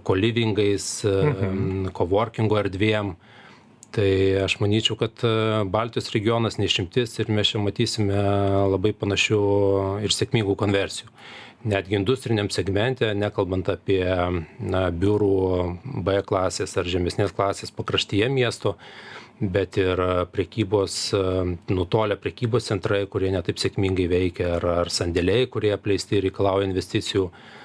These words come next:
Speaker 1: Manau, lygiai taip pat ten gali gimti su, mm, gerokai geresne pridėtinė verte tie patys prekybos, e, sandėliai.
Speaker 2: Mhm.
Speaker 1: Kas, e, kas, e, ką mes matome, e, Bri-, Londone,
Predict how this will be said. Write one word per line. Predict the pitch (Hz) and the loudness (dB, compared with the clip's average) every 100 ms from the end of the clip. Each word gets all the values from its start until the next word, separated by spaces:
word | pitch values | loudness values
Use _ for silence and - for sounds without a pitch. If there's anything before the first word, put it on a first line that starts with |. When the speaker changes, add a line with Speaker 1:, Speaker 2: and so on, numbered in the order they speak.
| - - - - | -20 -20 -18 -4
Speaker 1:
Manau, | 98 95 | 0 2
lygiai | 95 98 92 | 2 2 0
taip | 101 - | -2 0
pat | 110 - | -2 -2
ten | 98 95 | -4 0
gali | 92 95 95 95 92 92 92 92 | 0 2 2 2 2 0 0 0
gimti | 87 98 92 101 | 0 0 0 -2
su, | 90 - 95 95 92 92 | -2 -2 2 2 2 2
mm, | 90 90 92 | 0 0 -2
gerokai | 90 95 101 - | -2 0 0 -2
geresne | 87 98 92 107 95 | -2 -2 -2 -2 -2
pridėtinė | 95 90 - 101 90 | -2 -6 -2 0 0
verte | 85 - 98 107 101 | -2 0 0 0 -2
tie | 98 | -4
patys | - 95 98 | -6 -6 -8
prekybos, | - 95 101 92 85 - | -6 -6 -2 -2 -2 -2
e, | 95 92 | 0 0
sandėliai. | 87 92 85 87 85 - - - - - | -2 -2 0 0 -2 -10 -20 -20 -20 -4
Speaker 2:
Mhm. | 175 | 0
Speaker 1:
Kas, | 113 104 147 - | 0 0 -2 0
e, | 98 98 95 | 0 2 0
kas, | - 110 - - | -2 -4 -4 -2
e, | 107 98 98 | 0 2 0
ką | 87 110 107 | -2 -2 -2
mes | 95 | -2
matome, | 104 107 104 95 95 92 92 - - - - - - - | 0 0 0 0 0 0 -2 -6 -18 -18 -18 -20 -18 -2
e, | 107 98 95 95 95 95 92 | 0 2 0 2 2 2 0
Bri-, | 87 98 95 95 95 95 95 92 90 90 | 0 0 2 2 2 0 0 0 0 -2
Londone, | 92 104 120 113 107 | 0 2 2 0 0